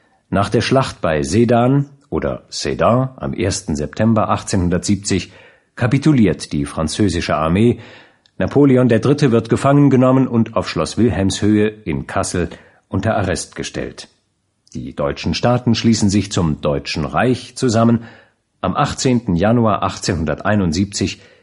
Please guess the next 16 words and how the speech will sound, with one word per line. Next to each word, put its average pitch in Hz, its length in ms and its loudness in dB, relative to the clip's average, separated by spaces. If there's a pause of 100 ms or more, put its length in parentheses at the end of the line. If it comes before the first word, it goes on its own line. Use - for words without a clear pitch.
(120)
wird 117 280 0
Wilhelm 113 360 2
der 85 160 -2
Erste 104 480 -2 (380)
für - 160 -8
die 73 80 -4
Franzosen 78 720 -2
demütigenderweise 82 1120 -2
im 73 240 -6
Spiegelsaal 90 760 0
von 78 260 -4
Versailles 107 560 -2 (340)
vom 147 240 2
jetzigen 123 420 0
Reichskanzler 107 800 -2
Bismarck 80 580 -2